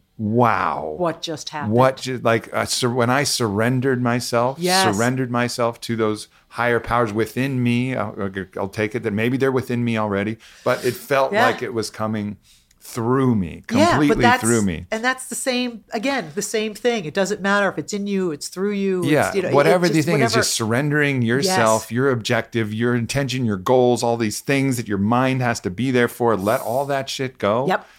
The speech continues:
Speaker 1: and ask for help, and you'll be fucking shocked. And on a very
Speaker 2: <laughs> Yeah.
Speaker 1: trivial way,
Speaker 2: Yeah.
Speaker 1: I've done that on the slack line before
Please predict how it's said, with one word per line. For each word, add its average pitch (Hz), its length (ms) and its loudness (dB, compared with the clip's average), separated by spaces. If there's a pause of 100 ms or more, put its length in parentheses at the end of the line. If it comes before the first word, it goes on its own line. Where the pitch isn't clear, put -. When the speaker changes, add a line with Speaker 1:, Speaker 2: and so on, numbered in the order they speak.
(120)
Speaker 1:
and 98 160 -4
ask 120 340 0
for 113 200 -2
help, 110 340 0 (380)
and 113 120 -2
you'll 113 120 0
be 110 120 -2
fucking 117 520 -2
shocked. 135 760 0 (280)
And 165 180 4
on 170 100 6
a 170 60 4
very 165 280 4
Speaker 2:
<laughs> 165 60 4
Yeah. 466 120 4
Speaker 1:
trivial 208 420 6
way, 107 400 0 (260)
Speaker 2:
Yeah. 381 160 2
Speaker 1:
I've 135 220 0
done 180 180 4
that 165 140 2
on 127 140 0
the 113 40 -2
slack 190 460 -4
line 98 300 0
before 90 540 -8